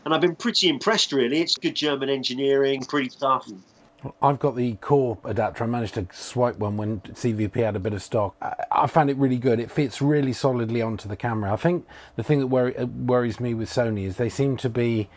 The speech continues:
Speaker 2: uh, like they do with their stills cameras, they're sort of saying, "You can only use Sony batteries if you want everything to work properly." And that, that's slightly concerning with firmware.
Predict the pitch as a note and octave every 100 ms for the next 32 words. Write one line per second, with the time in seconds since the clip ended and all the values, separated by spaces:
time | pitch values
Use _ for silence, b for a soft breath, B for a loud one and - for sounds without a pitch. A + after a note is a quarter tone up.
0 | B B - G2 G2 - B2 B2 B2 A2+
1 | A2 A#2 A2 G#2 - C3+ A#2+ - G2 F#2+
2 | G2 A2+ - A#2 - A2+ A#2 A2 D#3 G#3+
3 | F#3+ F#3+ - A2+ G2+ F#2 F2+ A#2+ A#2+ A#2
4 | C3 B2 A#2+ A#2 A2+ A2+ C3+ D3+ A2 G#2
5 | F2+ F#2 F2+ B B B B B B2 C#3
6 | - C3+ A#2 - C3 B2 A2 G2+ G#2+ -
7 | A2 G#2 G2+ F#2+ G#2+ F#2+ G2 G2